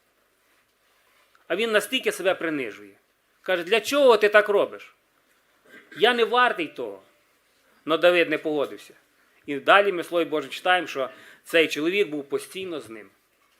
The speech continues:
Ось так, можна сказати, Слово Боже учить нас бути вдячними. Але давайте ми так розберемо це трошки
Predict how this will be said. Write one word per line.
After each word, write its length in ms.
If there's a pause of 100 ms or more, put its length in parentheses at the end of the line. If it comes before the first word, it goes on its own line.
(640)
Ось 200
так, 380 (840)
можна 240
сказати, 480 (600)
Слово 320
Боже 320
учить 400
нас 520 (240)
бути 340
вдячними. 560 (840)
Але 180
давайте 280
ми 120
так 320
розберемо 460
це 120
трошки 640